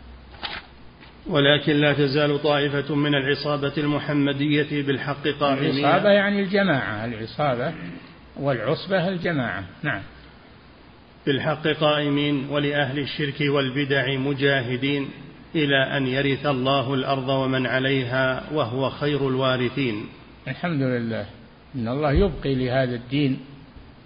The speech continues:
Speaker 2: من يقوم به. إذا تركه قوم في بلد، يسر الله، آه، قوما آخرين في بلد آخر، في بلد آخر. "وإن تتولوا يستبدل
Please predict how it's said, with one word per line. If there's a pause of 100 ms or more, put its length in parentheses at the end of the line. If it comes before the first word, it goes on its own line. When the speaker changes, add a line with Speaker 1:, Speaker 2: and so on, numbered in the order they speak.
(200)
Speaker 2:
من
يقوم
به. (280)
إذا
تركه
قوم
في
بلد، (180)
يسر
الله، (600)
آه،
قوما
آخرين
في
بلد (100)
آخر، (2250)
في
بلد (120)
آخر.
"وإن
تتولوا
يستبدل